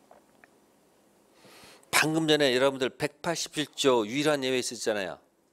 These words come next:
몇 년간? 그러니까 내가 점유를 만약에 몇 년 했으면 이십 년 했다는 것이 이십 년만 됐다면 방금 전에 명칭이 뭐 있었어요? 취득시효.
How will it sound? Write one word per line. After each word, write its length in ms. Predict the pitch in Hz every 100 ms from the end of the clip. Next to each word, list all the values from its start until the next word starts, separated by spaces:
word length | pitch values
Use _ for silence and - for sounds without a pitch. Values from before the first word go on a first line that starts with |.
| _ _ _ _ _ _ _
몇 180 | - 123
년간? 520 | 151 147 147 147 135 _ _ _ _ _ _ _ _ _ _ _ _
그러니까 360 | - 190 190 151
내가 380 | 139 151 143
점유를 400 | 117 - 135 147
만약에 360 | 135 113 127 139
몇 180 | 117 107
년 140 | 123
했으면 640 | 120 - 107 101 123 98 73 - _ _ _ _ _ - _ -
이십 360 | 123 139 -
년 300 | 165 160 160
했다는 640 | 143 196 _ - 170 151 139
것이 600 | 123 117 - 135 120 92 - - - -
이십 260 | 135 - 160
년만 360 | 147 135 143
됐다면 640 | 127 117 - 107 113 131 95
방금 280 | - 117 131
전에 120 | 127
명칭이 400 | 110 120 113 135
뭐 120 | 113
있었어요? 580 | 113 117 104 120 139 160 - _ _ _ _ _ - _ _
취득시효. 600 | - 196 175 - - 104